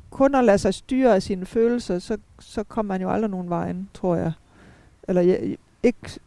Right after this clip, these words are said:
altså, sådan er jeg ikke indrettet i hvert fald. Jeg har jo altid haft den her med, og jeg tror også, det der, det er derfor, jeg er landet et sted, hvor jeg både udtrykker mig kreativt,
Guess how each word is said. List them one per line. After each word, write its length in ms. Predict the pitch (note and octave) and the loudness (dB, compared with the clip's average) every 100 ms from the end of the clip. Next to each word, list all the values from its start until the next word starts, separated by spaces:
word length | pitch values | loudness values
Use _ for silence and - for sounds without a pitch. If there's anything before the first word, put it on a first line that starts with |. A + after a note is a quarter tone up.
| _ C4 | _ -14
altså, 220 | G3 - F3 | -12 -10 -6
sådan 240 | A3+ G3+ | -4 -2
er 40 | |
jeg 140 | F#3+ F#3 | 0 0
ikke 140 | A3 - - | -2 -8 -20
indrettet 580 | - A3 A#3 D#3+ D#3+ D#3+ | -4 -2 -2 -2 -2 -4
i 40 | F3+ | -6
hvert 280 | E3+ E3+ | -4 -6
fald. 240 | - - - - - _ _ _ _ _ _ _ _ _ _ - | -8 -10 -10 -14 -20 _ _ _ _ _ _ _ _ _ _ -8
Jeg 140 | F#3+ F3+ | -4 -2
har 360 | G#3+ G#3+ G3+ | 0 2 2
jo 140 | F#3 F3+ | 2 2
altid 480 | G#3+ A3+ - A3 G3+ | 0 -2 -4 -2 -2
haft 340 | G#3 G#3+ - | -2 -4 -4
den 180 | G#3+ G#3 | -4 -2
her 220 | A3 G3+ | -2 -2
med, 300 | F#3+ G3 G#3 | -2 0 2
og 140 | - | 2
jeg 100 | G3 | -2
tror 240 | - C4+ A#3 | -2 2 2
også, 140 | A#3 | 2
det 100 | A3 | 0
der, 140 | A3+ A3+ - - - - | 2 2 0 -16 -20 -8
det 60 | A3+ | -2
er 40 | |
derfor, 300 | A3+ A#3+ A3+ | 4 4 6
jeg 220 | A3+ G#3 G3 | 4 6 6
er 40 | |
landet 480 | G3 G#3 A#3+ D4+ G#3+ | 6 6 6 4 2
et 80 | G#3 | 2
sted, 360 | - A#3+ B3 | 4 6 6
hvor 220 | A3 G3+ | 4 2
jeg 180 | G3 F#3 | 2 2
både 460 | - G#3+ A#3 C#4 C#4 - _ _ _ _ | 2 4 6 6 2 -6 _ _ _ _
udtrykker 420 | - C4+ - A3+ G#3+ | -6 -6 0 0 2
mig 220 | F#3+ G3 | -2 -2
kreativt, 920 | - A#3 C4 - - A#3 G3+ - | 2 4 4 0 2 2 2 -4